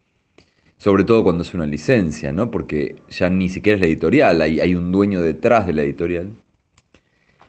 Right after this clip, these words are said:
Y, pero vos le estás creando un personaje nuevo, ¿no? Y, eh, y era perfecto para mí, primero porque me encanta dibujar sapos.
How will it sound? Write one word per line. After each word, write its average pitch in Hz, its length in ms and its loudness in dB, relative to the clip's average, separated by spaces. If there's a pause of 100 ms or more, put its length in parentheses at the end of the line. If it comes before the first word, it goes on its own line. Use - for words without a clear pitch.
(260)
Y, 87 260 0
pero 82 200 -2
vos 165 140 4
le 165 80 4
estás 90 220 -4
creando 90 280 0
un 85 80 -4
personaje 101 500 -4
nuevo, 87 400 -4
¿no? 110 200 -12 (720)
Y, 92 200 0
eh, 76 640 -2 (2500)
y 110 140 2
era 139 160 4
perfecto 143 360 -2
para 101 140 2
mí, 127 160 -2
primero 147 280 0
porque 120 140 0
me 95 80 -2
encanta 113 260 0
dibujar 110 260 -2
sapos. 113 540 -2